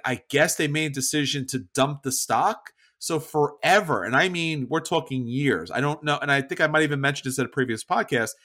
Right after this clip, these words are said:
this game was going for, like, half or less than half off. But it's an amazing game. I don't know why that happened in production. Maybe they produced too much or whatever it was.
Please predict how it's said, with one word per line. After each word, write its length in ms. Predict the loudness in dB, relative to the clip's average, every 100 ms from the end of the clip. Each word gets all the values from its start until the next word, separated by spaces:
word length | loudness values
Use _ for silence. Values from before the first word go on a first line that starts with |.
| _ _
this 140 | -6 0
game 220 | 2 2
was 120 | 0
going 360 | 2 2 2 -2
for, 180 | -2 2
like, 340 | 4 2 0
half 480 | -10 0 4 4 2
or 100 | -2
less 280 | 0 -2 -2
than 140 | -6
half 240 | -2 -2 0
off. 200 | -4 -6 _ _ _ _
But 120 | -2 0
it's 180 | 0
an 80 | 2
amazing 640 | 2 2 4 4 2 -2
game. 340 | -2 -2 -2 -4
I 80 | -4
don't 260 | -2 -4 -2
know 140 | -2
why 880 | -2 -4 0 4 4 4 0 -2 -6 _
that 160 | 0 0
happened 400 | 2 2 2 -2
in 100 | -2
production. 540 | -2 0 0 0 -4
Maybe 200 | -2 -2
they 80 | -2
produced 380 | -6 -10 -10 -8
too 140 | -6
much 360 | 2 4 4 0
or 60 |
whatever 300 | -2 0 0
it 80 | 0
was. 420 | 2 4 2 0